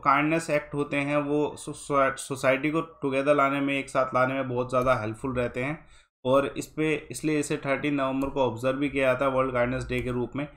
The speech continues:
इसके ऊपर मैं एक पर्टिकुलर क्वेश्चन भी कराने वाला हूँ। चलिए, आज के दिन के क्वेश्चन की शुरुआत करते हैं। बारह नवंबर को क्या ऑब्जर्व किया जाता है? तो नेशनल बर्ड डे ऑब्जर्व किया जाता है।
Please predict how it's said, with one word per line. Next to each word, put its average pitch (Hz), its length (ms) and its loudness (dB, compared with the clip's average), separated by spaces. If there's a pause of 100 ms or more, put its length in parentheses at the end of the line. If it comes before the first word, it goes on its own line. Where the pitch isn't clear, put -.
(280)
इसके 131 200 0
ऊपर 151 220 4
मैं 151 120 2
एक 151 140 -4
पर्टिकुलर 139 380 0
क्वेश्चन 139 400 -4
भी 139 100 10
कराने 127 320 4
वाला 127 220 2
हूँ। 151 120 0
चलिए, 135 260 -2
आज 135 220 4
के 151 120 0
दिन 143 220 0
के 147 120 -2
क्वेश्चन 139 320 0
की 139 100 -2
शुरुआत 131 340 2
करते 123 220 -2
हैं। 143 180 -4 (520)
बारह 160 280 10
नवंबर 185 400 4
को 180 140 -2
क्या 170 240 6
ऑब्जर्व 156 260 0
किया 151 200 2
जाता 139 220 4
है? 160 80 6
तो 160 140 -2
नेशनल 143 380 -2
बर्ड 139 320 4
डे 143 60 4
ऑब्जर्व 117 300 0
किया 98 180 -6
जाता 90 180 -10
है। - 400 -6